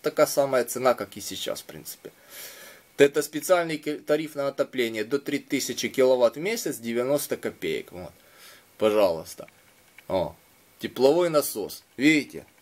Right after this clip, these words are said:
Две, даже две тысячи. При наличии двухзонного счётчика у вас выходит за отопительный период. Две пятьсот это без двухзонного. Двух-,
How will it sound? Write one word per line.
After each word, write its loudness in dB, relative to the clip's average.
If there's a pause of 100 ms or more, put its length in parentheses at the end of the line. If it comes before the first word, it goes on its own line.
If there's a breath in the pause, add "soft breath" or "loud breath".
(360)
Две, 2
даже -4
две -4
тысячи. -8
При -6
наличии -2
двухзонного 0
счётчика 4 (320 soft breath)
у -2
вас 4
выходит -6
за 2
отопительный -6
период. -2 (260)
Две 2
пятьсот -4
это 0
без -2
двухзонного. 0
Двух-, -6